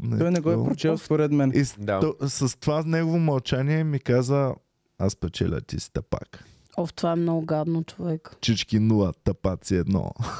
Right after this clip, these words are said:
Speaker 4: Майко, оф, оф, разбирам, то сега ми стана тъпо и на мен. Сега и аз
Speaker 1: Ага.
Speaker 4: искам да му напиша
Speaker 2: Изтри го
Speaker 4: коментар.
Speaker 2: коментар сега.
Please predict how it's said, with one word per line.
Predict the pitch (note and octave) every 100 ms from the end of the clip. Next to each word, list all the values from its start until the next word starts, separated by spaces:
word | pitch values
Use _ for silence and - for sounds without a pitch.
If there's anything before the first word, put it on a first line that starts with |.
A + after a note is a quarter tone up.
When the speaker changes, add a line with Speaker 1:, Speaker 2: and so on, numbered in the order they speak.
| - - - - - - G3 - B3 -
Speaker 4:
Майко, | F3 E3+ E3 D#3+ - E3 E3 D#3+ D#3+ -
оф, | G3+ - - - - - -
оф, | - A3 A#3+
разбирам, | A3 F#3+ F#3 A3 A#3+
то | A#3+ G#3
сега | - G#3+
ми | A#3+
стана | - G#3+ G#3+
тъпо | - F#3+ E3 G3
и |
на | F#3+
мен. | E3+ E3 E3
Сега | - F#3
и |
аз | F3
Speaker 1:
Ага. | E3+
Speaker 4:
искам | F3+ G#3 G3+
да | F#3+
му | F#3+
напиша | F3 F3 - E3+
Speaker 2:
Изтри | E3+ E3+ F3+
го | G3+
Speaker 4:
коментар. | F#3+ E3
Speaker 2:
коментар | D3 D#3 D#3 D3+
сега. | - E3